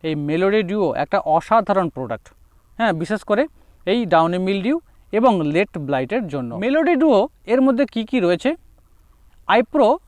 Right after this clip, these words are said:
ভ্যালিকার্ব ফাইভ পয়েন্ট ফাইভ পার্সেন্ট, এর পাশাপাশি প্রপিনেব সিক্সটি ওয়ান পয়েন্ট টু ফাইভ পার্সেন্ট। এটা আপনি মার্কেটে পাবেন ডব্লিউপি বা ওয়েটেবল পাউডার ফর্মে। আপনারা খুব ভালো করে জানেন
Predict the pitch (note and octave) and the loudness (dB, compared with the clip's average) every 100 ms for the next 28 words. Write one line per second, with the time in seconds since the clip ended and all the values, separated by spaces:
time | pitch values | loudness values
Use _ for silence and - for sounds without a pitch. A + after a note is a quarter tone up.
0 | D#3+ D3+ G3 A#3+ A3+ D#3+ F#3 - - - | -6 0 0 2 2 0 0 -18 -20 -2
1 | F#3+ G#3+ - G#3+ G#3 - C#3 - E3 - | 0 0 0 -2 -2 -4 -6 0 -2 0
2 | B3+ C#4+ - _ _ - - D4 B3 B3 | -2 -2 -8 _ _ -16 -4 0 2 4
3 | E4+ A#3 D#3+ - G3 G#3 C#4 C4 C4+ D#4 | 2 2 -4 -4 0 0 2 2 2 0
4 | - - G3 - B3+ F3+ D#3 G3 G#3+ E3+ | -8 -12 -12 -6 -4 -2 -2 -2 -2 -2
5 | C4 - D#3+ D3+ F3 A#3+ C#3 - B2 G#2+ | -4 -6 -8 -2 -2 -2 -6 -6 -10 -12
6 | - _ - C4 D#4+ D#4 A3+ G3+ A3 D4 | -18 _ -8 0 2 4 4 4 2 -2
7 | C4+ G3 A3 D4+ F3 F3 F3+ A#3 A3 C4 | 2 2 2 -2 2 2 2 -4 -4 -4
8 | B3+ G#3+ F3 D#3+ E3+ F#3+ F#3+ D#4 - D#3 | 2 2 2 0 0 0 -2 -6 0 2
9 | D3+ D#3+ A3+ - B2 A2+ - - _ _ | 4 2 -2 -2 -8 -8 -12 -20 _ _
10 | _ - A3+ D#4 D#4+ D4 G#3 G#3+ A3 C4 | _ -2 0 2 2 4 4 2 2 0
11 | C4 C4+ | 2 0